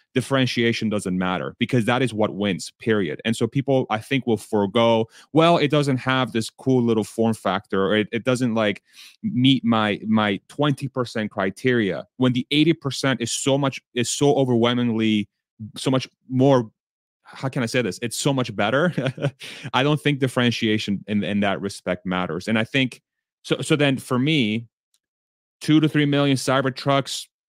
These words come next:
three to five million Model Ys, ten million robotaxi slash compact cars, two million vans, uh, you're basically almost there,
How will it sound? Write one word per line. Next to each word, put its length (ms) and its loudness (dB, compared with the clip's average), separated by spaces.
three 160 4
to 80 4
five 300 2
million 320 2
Model 640 4
Ys, 340 -2
ten 300 0
million 360 2
robotaxi 800 0
slash 380 -2
compact 500 -2
cars, 640 0
two 200 4
million 420 4
vans, 800 -2
uh, 380 4
you're 320 2
basically 640 0
almost 340 0
there, 340 -2